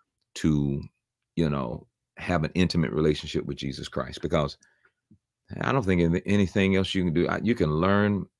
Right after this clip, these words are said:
everything in the Bible. You can learn all the principles, you can, all that, but there's a level of intimacy that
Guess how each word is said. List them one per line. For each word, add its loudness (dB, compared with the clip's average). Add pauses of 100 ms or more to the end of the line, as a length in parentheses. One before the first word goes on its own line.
everything 0
in -2
the 0
Bible. -2
You 0
can -4
learn 0
all 0
the -2
principles, -2
you -4
can, -8
all -4
that, -4
but -2 (760)
there's 4
a 2
level 4
of 2
intimacy 0
that -4